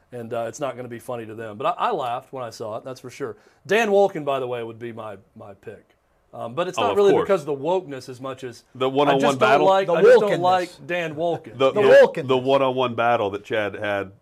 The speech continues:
Speaker 2: at one Titans
Speaker 1: Yeah.
Speaker 2: training
Speaker 3: He's
Speaker 2: camp
Speaker 3: your
Speaker 2: with Dan
Speaker 3: media
Speaker 2: Wolken.
Speaker 3: arch
Speaker 1: And there's,
Speaker 3: enemy, right?
Speaker 1: there's writers in the, on, in the game <laughs> that I, uh, that I like, right? That I like their work.
Speaker 2: Yeah.
Speaker 1: I, I don't like Dan Wolken. I don't like his work. Uh,
Speaker 3: He's
Speaker 1: I
Speaker 3: your
Speaker 1: would
Speaker 3: media
Speaker 1: say
Speaker 3: arch enemy.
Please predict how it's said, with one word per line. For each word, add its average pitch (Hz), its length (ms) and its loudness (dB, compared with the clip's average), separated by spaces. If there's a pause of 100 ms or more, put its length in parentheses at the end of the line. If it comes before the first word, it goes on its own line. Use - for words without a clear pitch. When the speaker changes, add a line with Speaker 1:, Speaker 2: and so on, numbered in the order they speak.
Speaker 2:
at 101 200 -6
one 104 240 -8
Titans 226 300 -2
Speaker 1:
Yeah. 180 80 2
Speaker 2:
training 101 260 -4
Speaker 3:
He's 294 140 -6
Speaker 2:
camp - 100 -8
Speaker 3:
your 294 140 -4
Speaker 2:
with 214 100 -2
Dan 233 80 0
Speaker 3:
media 202 300 0
Speaker 2:
Wolken. 160 100 -4
Speaker 3:
arch 170 320 -6
Speaker 1:
And 233 140 -4
there's, 254 280 -2
Speaker 3:
enemy, 107 80 -20
right? 151 60 -4
Speaker 1:
there's 208 240 2
writers 175 720 0
in 170 240 -6
the, 127 200 -6 (120)
on, 165 260 -2 (300)
in 160 100 -8
the 147 80 -6
game 143 560 -4 (140)
<laughs> - 140 -20
that 131 220 0
I, 127 360 -2
uh, 107 300 -8 (340)
that 143 140 -4
I 135 60 2
like, 180 320 -2 (160)
right? 143 240 -4
That 147 120 -4
I 139 60 2
like 143 260 -2
their 127 120 -8
work. 180 220 -2
Speaker 2:
Yeah. 123 200 2 (380)
Speaker 1:
I, - 200 -10
I 160 80 -4
don't 202 180 0
like 156 180 -4
Dan 147 200 -6
Wolken. 190 440 -2
I 147 60 -4
don't 160 140 -2
like 147 120 -4
his 135 140 -10
work. 180 420 -2 (460)
Uh, 131 240 -4
Speaker 3:
He's 240 160 -6
Speaker 1:
I - 60 2
Speaker 3:
your 175 220 6
Speaker 1:
would 220 60 -4
Speaker 3:
media 220 180 2 (100)
Speaker 1:
say 180 60 4
Speaker 3:
arch 175 400 -2
enemy. 135 240 -12